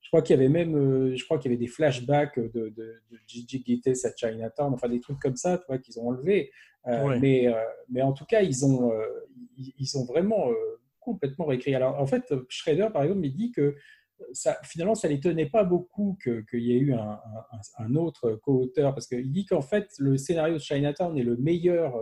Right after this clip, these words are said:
Speaker 1: de, de Tarn, et qu'il a jamais trouvé que les autres scénarios de Tarn étaient du même niveau. Et c'est peut-être, en fait, parce qu'il y a eu l'apport de Polanski, hein, et, et, et
Speaker 2: Mais il
Speaker 1: peut-être
Speaker 2: était
Speaker 1: aussi
Speaker 2: connu surtout comme script doctor, non ? D'une certaine
Speaker 1: Il était
Speaker 2: manière.
Speaker 1: connu comme script doctor, mais quand même aujourd'hui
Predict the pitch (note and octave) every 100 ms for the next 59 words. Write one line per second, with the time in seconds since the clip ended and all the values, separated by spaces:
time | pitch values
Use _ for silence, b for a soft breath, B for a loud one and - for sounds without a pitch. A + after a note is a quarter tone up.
0 | A2+ A2+ - F3+ F#3 B2 C3+ G#3+ B3 A3
1 | - b b D3 C#3+ F3+ F#3 A#3+ C4 -
2 | G3 A#3 A#3+ E3 D3+ A3 A#3 - - E3
3 | D#3 D#3+ D3+ D3 C#3+ G#3+ G3+ D3 E3 D#3
4 | D#3 D#3 D#3 D#3 C#3+ D3 C#3+ C3 A#2+ -
5 | C#3 D3 F#3+ E3+ A#3 A3 D3 - E3+ D3+
6 | D#3+ G#3 D3+ - D#3+ C#3 B2+ C3 B2+ -
7 | A3+ A#3 D3+ E3 D#3 B2 B2 B2+ B2+ -
8 | b A#2+ E3+ G#3+ E3 C#3+ A#3 A#3+ G#3+ G#3+
9 | B3 A3 F#3 D3 - G3 D#3+ D3 - A3
10 | A3+ D#3 A#2 - D#3 D3 F3 F#3+ C#3+ C3+
11 | C#3 C#3+ C3+ C3+ C#3 C#3 - A3+ G#3+ C#3+
12 | - C#3+ C3 D3+ C#3+ F#3+ E3 B2 C#3 D#3
13 | D3+ C#3 D3 D3 D3 F3 G#3 C#3+